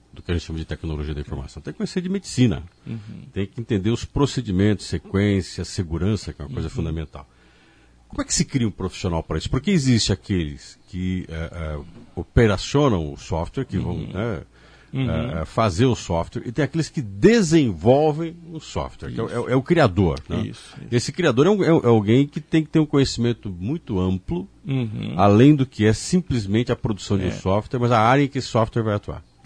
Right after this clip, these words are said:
Speaker 2: Sim. É, é, a, a, quando a gente fala de T I, Gil, a gente tem várias, é, especialidades dentro da T I, né? Nós temos o, o programador, que traduz aquilo que foi definido numa linguagem de computador, mas nós temos os analistas também.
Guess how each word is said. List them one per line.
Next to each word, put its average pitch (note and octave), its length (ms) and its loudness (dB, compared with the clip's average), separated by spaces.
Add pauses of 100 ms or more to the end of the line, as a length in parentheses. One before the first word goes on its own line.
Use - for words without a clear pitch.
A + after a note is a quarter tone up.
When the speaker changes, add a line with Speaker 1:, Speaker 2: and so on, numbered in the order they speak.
Speaker 2:
Sim. B2 240 -6 (380)
É, D#3 240 4 (120)
é, C3+ 40 0
a, G#2 720 -2 (100)
a, - 100 -20 (100)
quando G3 200 4
a - 20 4
gente G3 180 -2
fala D3+ 220 4
de B2 100 -8
T A2+ 100 -4
I, D3+ 140 0
Gil, A2+ 200 -10 (280)
a - 40 -12
gente C3+ 260 -6
tem D3+ 240 -6
várias, F#3 600 -4
é, C3 720 -2
especialidades C3 880 -4
dentro A2 220 -8
da G#2 100 -14
T A2 140 -14
I, - 140 -14
né? G#2 160 -12 (300)
Nós C#3+ 140 -4
temos D3+ 240 -2
o, D3+ 140 -4
o C3+ 80 -10
programador, C#3+ 720 -2 (140)
que D3 100 -20
traduz C3+ 720 -4
aquilo B2+ 360 -8
que - 60 -20
foi A#2+ 160 -8
definido A2+ 500 -8
numa A2 180 -10
linguagem G#2+ 680 -10 (100)
de - 60 -20
computador, C3 580 -6 (360)
mas D3 180 0
nós F3 140 -2
temos F3+ 240 -4
os E3 100 -6
analistas F#3 600 -6
também. C#3 360 -6